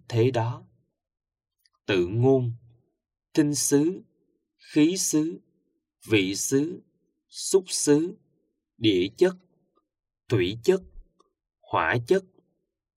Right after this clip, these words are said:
phong chất, nước tinh, nước mắt, máu, mồ hôi mà tiến triển bằng tâm bất thiện thành vô ký, không biết cảnh, phải chăng? Phản ngữ.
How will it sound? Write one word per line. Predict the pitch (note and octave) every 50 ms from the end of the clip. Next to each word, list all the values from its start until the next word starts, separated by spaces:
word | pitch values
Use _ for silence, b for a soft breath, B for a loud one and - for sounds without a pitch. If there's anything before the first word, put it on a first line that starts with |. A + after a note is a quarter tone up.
| _ - -
phong | - D3+ C3 C3 B2 A#2+ -
chất, | - F3+ F#3 - _ _ _ _ _ _ _ _ _ _ _ _ _ _
nước | F#2+ G2 B2+ E3+ F3+ - _ -
tinh, | - C3 C3 C3 B2 A#2 A#2 - _ _ _ _ _ _ _ _ _ _
nước | G2+ G#2 G#2+ A2 - _ -
mắt, | C3+ D#3 E3 E3+ _ _ _ _ _ _ _ _ _ _ _ _ _ _ _ _
máu, | - A#2+ B2 A#2+ A2+ A#2+ C#3+ E3+ F#3+ - _ _ _ _ _ _ _ _ _ _ _
mồ | A2 A2 G#2 F#2+ F2 D#2+ D#2+
hôi | - B2+ C3 C3+ C#3 C3+ A#2+ A#2+ b b b b b b b b b b -
mà | B2 B2 A#2 A2+ A#2 A#2 -
tiến | D#3 E3 F#3+ G#3+ G3
triển | - C3+ A2 G2+ A2+ D3 - - _ _ _ _
bằng | - G#2+ G#2+ G2+ G2 G2 - - -
tâm | - D3+ D3+ D#3 D#3
bất | F3+ G#3+ G#3 _ _ _
thiện | - G#2+ G2 F#2 F#2+ G#2 G#2+ A#2 A#2+ - _ _ -
thành | - G2+ F2+ F2+ F2+ F2+ F2 E2 -
vô | - C#3 C3+ B2+ A#2+ A#2+
ký, | - C3+ C#3+ E3 F#3 F#3+ - _ _ _ _ _ _ _ _ _
không | _ - - C3 B2 A2 G#2+
biết | A#2+ D3 E3+ - - -
cảnh, | F#2+ D2+ D2+ G2 A#2+ -
phải | - - - - - D#2 D2+ G#2+ A#2+ -
chăng? | C#3 C3 A#2+ A2+ A#2 - - _ _ _ _ _ _ _ _ _ _ _ _ _ _ _ _ _ - -
Phản | A2+ F#2 F#2 A#2+ D3 C#3+
ngữ. | A#2+ F#2+ F2 E2+ G2 B2 -